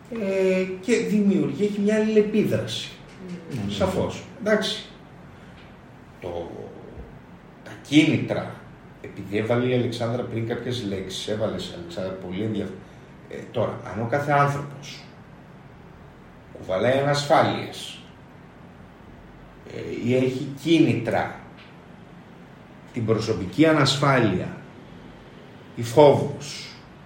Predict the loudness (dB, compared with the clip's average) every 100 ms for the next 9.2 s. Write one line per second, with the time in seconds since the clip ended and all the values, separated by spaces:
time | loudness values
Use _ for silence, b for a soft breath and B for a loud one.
0 | -20 -8 -2 2 2 2 4 6 6 4
1 | -2 -6 -10 -16 -18 -20 -20 -20 -20 -20
2 | -20 -20 -20 -20 -20 -14 -4 0 2 4
3 | 6 8 6 6 8 8 6 2 -4 -8
4 | -12 -14 -18 -20 -20 -20 -20 -20 -20 -20
5 | -20 -20 -20 -20 -20 -20 -16 -2 -2 0
6 | -2 -2 0 -2 -2 0 0 2 0 0
7 | 0 0 -2 -12 -20 -20 -20 -16 -8 -2
8 | 0 0 -4 -4 -4 0 0 0 0 0
9 | 0